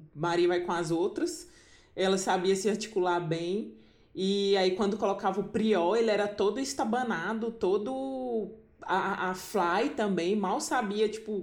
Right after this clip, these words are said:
co-, ligar uma frase na outra, tipo assim, não de não conseguir falar, mas de não conseguir ligar as ideias, saca? Articular bem a ideia pra passar a, a, a mensagem.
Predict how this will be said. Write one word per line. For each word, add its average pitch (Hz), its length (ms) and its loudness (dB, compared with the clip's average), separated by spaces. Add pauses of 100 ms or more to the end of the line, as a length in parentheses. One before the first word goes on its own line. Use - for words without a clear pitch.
(100)
co-, 220 260 -4
ligar 190 380 2
uma 208 280 -2
frase 190 360 -4
na 185 200 -2
outra, 160 480 0
tipo - 220 -6
assim, 180 360 -2 (460)
não 208 220 0
de 294 300 2
não 277 180 0
conseguir 277 460 0
falar, 202 500 0
mas 160 260 0
de 208 120 -2
não 208 280 0
conseguir 240 480 -2
ligar 247 440 2
as 254 80 -2
ideias, 175 560 0
saca? 175 340 -2
Articular 196 520 0
bem 190 280 0
a 190 60 0
ideia 170 340 0
pra 185 100 -4
passar 190 560 -4 (200)
a, 165 340 -6
a, 160 40 -4
a 160 40 -4
mensagem. 156 720 -6